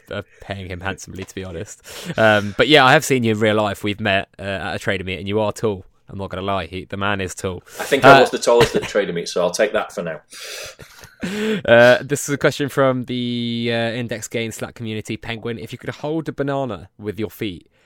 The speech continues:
Speaker 1: what foot would be <laughs> preferable?
Speaker 2: Probably my left. I've thought about this way too much, um, just 'cause it's, it's got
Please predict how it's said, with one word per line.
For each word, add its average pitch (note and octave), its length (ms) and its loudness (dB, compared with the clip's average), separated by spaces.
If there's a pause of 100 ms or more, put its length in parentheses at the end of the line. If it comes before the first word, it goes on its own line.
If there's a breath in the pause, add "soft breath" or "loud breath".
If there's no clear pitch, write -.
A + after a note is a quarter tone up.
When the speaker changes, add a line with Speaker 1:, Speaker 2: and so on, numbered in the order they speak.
(380 soft breath)
Speaker 1:
what A#2 280 0
foot - 300 0
would G#2+ 160 -8
be A#2 100 -2
<laughs> - 100 2
preferable? A2 720 0 (1600 soft breath)
Speaker 2:
Probably C#3 480 -8
my C3 140 -10
left. A#2 420 -8
I've F2+ 100 -8
thought A#2+ 260 -2
about F#2 220 -2
this E2+ 180 -10
way F2+ 200 -2
too F2+ 220 -10
much, - 480 -10 (160)
um, E2+ 380 -4 (140)
just - 280 -12
'cause - 340 -4 (120)
it's, - 600 -8 (220)
it's - 240 -12
got - 240 -6